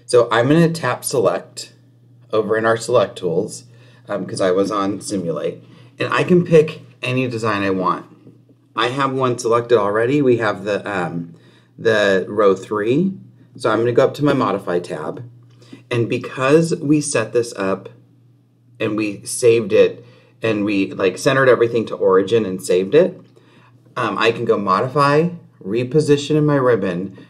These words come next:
and over in my sidebar, I'm gonna hit zero. And it's gonna place that. I'm gonna hit the bottom house refresh so we can see what's going on.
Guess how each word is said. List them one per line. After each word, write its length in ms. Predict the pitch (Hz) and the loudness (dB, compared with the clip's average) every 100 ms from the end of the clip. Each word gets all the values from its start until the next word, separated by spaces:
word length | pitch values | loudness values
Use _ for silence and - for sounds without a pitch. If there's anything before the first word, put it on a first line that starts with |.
| - | -12
and 120 | 107 | -6
over 220 | 110 117 127 | 0 0 2
in 100 | 127 | 0
my 100 | 110 | -2
sidebar, 540 | 95 107 110 95 90 | -2 0 2 2 2
I'm 80 | 90 | 2
gonna 120 | 95 | 0
hit 220 | 98 - | -2 -6
zero. 540 | 90 92 90 - - - - _ - - _ _ _ _ _ _ - _ _ - - | -8 -2 -2 -2 -10 -16 -20 _ -20 -20 _ _ _ _ _ _ -20 _ _ -20 -8
And 140 | 113 110 | -2 0
it's 160 | 110 | 0
gonna 180 | 139 127 | -2 -4
place 320 | - 107 98 | -2 0 0
that. 200 | - 80 90 | -4 -10 -4
I'm 100 | 98 | 0
gonna 120 | 117 | 0
hit 160 | 127 | 0
the 80 | 127 | 0
bottom 300 | 113 104 113 | 4 4 4
house 340 | 110 104 107 - | 0 -2 -2 -6
refresh 640 | 107 92 85 90 - - | -6 -6 -10 -10 -6 -6
so 160 | - 92 | -6 -10
we 80 | 90 | -8
can 140 | 95 | -12
see 100 | 98 | -10
what's 140 | 98 | -10
going 160 | - 113 | -4 -4
on. 320 | 82 85 - | -4 -8 -16